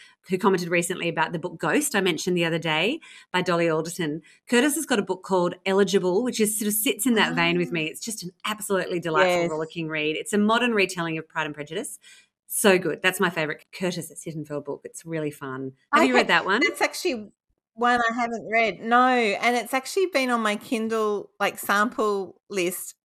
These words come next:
Speaker 2: for ages. It's one I've been, you know, these books you always think, "I really wanna
Speaker 1: Yeah.
Speaker 2: read that," and it sort of never comes the time.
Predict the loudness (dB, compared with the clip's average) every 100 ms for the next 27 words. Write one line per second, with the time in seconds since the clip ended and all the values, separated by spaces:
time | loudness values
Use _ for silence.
0 | -8 -8 -4 -4 -4 -2 -2 -2 -4 0
1 | 2 2 0 -4 -6 -8 -6 -2 -2 -2
2 | -6 -10 -4 -2 -2 -2 -4 -2 2 2
3 | 2 2 0 0 -2 -2 -4 -6 -10 -18
4 | -12 -10 -8 -6 -6 -8 _ _ _ _
5 | _ -8 -6 -6 -4 -2 -2 -2